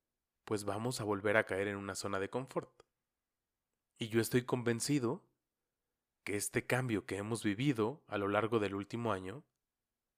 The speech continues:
pues es con un gran propósito. Ser mejor. Pero ser mejor no nada más por un día, sino, o por dos, o por una semana, o por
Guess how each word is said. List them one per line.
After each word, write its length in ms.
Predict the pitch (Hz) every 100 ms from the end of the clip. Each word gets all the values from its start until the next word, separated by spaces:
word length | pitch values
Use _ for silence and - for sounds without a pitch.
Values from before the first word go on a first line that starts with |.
| _ _ -
pues 180 | 98 110
es 140 | 101
con 240 | - 101 98
un 100 | 92
gran 220 | 95 92
propósito. 680 | 95 - 90 - - - _ _ _ _ _ _ _ _ _ _ -
Ser 320 | - 120 104
mejor. 420 | 92 - 90 - _ _ _ _ _ _ - - -
Pero 160 | 98
ser 240 | - 123 156
mejor 380 | 160 - 123
no 120 | 147 135
nada 220 | 120 107
más 240 | 110 113
por 260 | - 98 95
un 160 | 95
día, 280 | 98 98 95
sino, 280 | - 95 87
o 180 | 104 98
por 200 | 95 92
dos, 280 | 104 104 101
o 100 | 95
por 120 | 98
una 200 | 107 110
semana, 680 | 101 90 92 101 104 101 98 _ - - - -
o 160 | 107 104
por 480 | 107 101 101 -